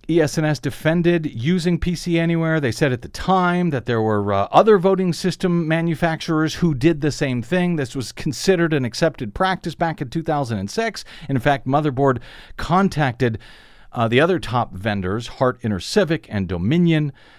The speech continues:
to verify, uh, whether they used it as well. They did not respond, but Doug Jones, a, uh, computer science, uh,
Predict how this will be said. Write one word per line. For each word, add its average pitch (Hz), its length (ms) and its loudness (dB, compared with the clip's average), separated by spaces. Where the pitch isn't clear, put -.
to 123 100 -8
verify, 131 800 0
uh, - 120 -4
whether 110 260 0
they 110 140 0
used 131 320 -2
it 113 80 -2
as 101 140 -4
well. 143 500 4
They 113 300 -2
did 120 220 0
not 113 280 -2
respond, 127 720 0
but 98 260 -4
Doug 110 260 2
Jones, 120 720 0
a, 104 340 0
uh, 92 120 0
computer 101 480 -4
science, 104 680 -2
uh, 90 260 -2